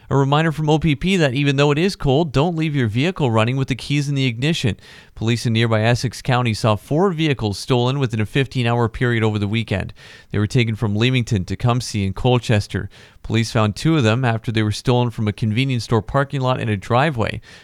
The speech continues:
Two of those vehicles are still missing. And former federal N D P leader Ed Broadbent will get a state funeral. Prime Minister Justin Trudeau announced that this morning. It'll be on January twenty-eighth in Ottawa. Broadbent died last Thursday at the age of eighty-seven.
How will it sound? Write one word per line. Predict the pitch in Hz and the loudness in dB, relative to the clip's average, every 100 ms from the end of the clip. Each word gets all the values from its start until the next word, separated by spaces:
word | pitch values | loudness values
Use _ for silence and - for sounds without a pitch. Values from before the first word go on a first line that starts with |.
| _ | _
Two | - | -2
of | 120 | 0
those | 113 98 | 0 2
vehicles | 120 127 107 95 | 2 2 0 -2
are | 101 | -4
still | - 110 | 0 0
missing. | 104 117 - 92 - _ - - - - - | 2 0 -2 -6 -8 _ -20 -20 -20 -12 -4
And | 117 | -2
former | 117 170 156 | 0 2 2
federal | - 160 160 143 | 2 2 2 0
N | 147 | 0
D | 143 135 | -2 -2
P | 160 | -2
leader | 151 147 147 | 0 0 2
Ed | 127 127 | 0 2
Broadbent | 127 143 139 139 120 | 2 2 2 2 2
will | 113 143 | 0 0
get | 131 131 - | 2 0 0
a | 113 | -2
state | - - 156 151 | -2 -2 -2 -4
funeral. | - 131 107 101 78 - - - - - | -2 0 2 0 -2 -8 -16 -20 -20 -4
Prime | 113 113 | 0 2
Minister | 113 113 117 | 0 0 -2
Justin | 107 117 - 113 | 0 0 0 -4
Trudeau | - 113 120 123 | -2 0 2 2
announced | 110 117 - | 2 0 0
that | 113 107 | -2 0
this | 104 - | -4 -2
morning. | 113 131 160 143 - | 0 0 -2 -6 -4
It'll | 110 110 | -2 0
be | 104 107 | 2 2
on | 104 | 0
January | - 120 117 110 | 0 0 2 0
twenty-eighth | 104 - 117 113 123 120 | -2 -2 0 2 2 0
in | |
Ottawa. | - 98 98 98 104 - - - _ | 0 0 0 0 -2 -4 -12 -20 _
Broadbent | 120 123 120 120 110 | 2 2 2 0 2
died | 113 117 | 0 0
last | 113 113 117 - | 2 2 2 0
Thursday | 117 107 - 110 | 0 0 2 0
at | 107 | 0
the | 110 | -2
age | 110 107 | -2 -4
of | |
eighty-seven. | - 117 107 - 131 135 135 | -4 -2 -2 0 0 0 -2